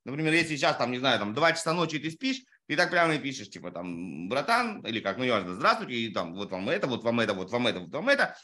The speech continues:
А, мы от, там, менеджер придет на работу во столько-то часов, да, а, и он вам, э, там,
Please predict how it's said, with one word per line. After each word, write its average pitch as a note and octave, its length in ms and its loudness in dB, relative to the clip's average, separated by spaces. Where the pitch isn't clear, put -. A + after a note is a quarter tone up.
А, F#2+ 760 4
мы C3 280 0
от, A2+ 240 2
там, F2 320 -2
менеджер A#2+ 480 2
придет B2 220 -2
на G#2+ 80 0
работу F2+ 520 -2
во G2 120 2
столько-то F#2+ 500 -4
часов, C4+ 400 4
да, G#2+ 380 2
а, G#2 40 4
и A#2 80 4
он E3 220 4
вам, B2+ 320 4
э, F2 480 -4
там, A1+ 160 -16